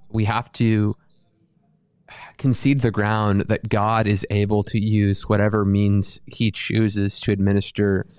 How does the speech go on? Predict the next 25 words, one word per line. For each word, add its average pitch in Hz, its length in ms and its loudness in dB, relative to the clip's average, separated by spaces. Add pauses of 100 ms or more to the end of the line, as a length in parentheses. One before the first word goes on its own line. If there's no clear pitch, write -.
(200)
miraculous 101 560 0
signs 98 380 0
and 95 160 0
wonders 95 380 0
amongst 95 260 0
his 92 120 -6
people. 95 380 0
And 98 100 0
I, 104 60 -4 (360)
and 110 100 2
I 151 140 0
do, 135 240 4
man, 107 200 2
I'm, 110 280 0
I'm 117 280 2
more 117 560 2
open 107 640 2 (600)
to 113 160 0
looking 110 380 2
at 110 100 -6
the 120 80 0
claims 101 800 0
throughout 107 340 0
history 101 640 0 (140)
of 101 400 -2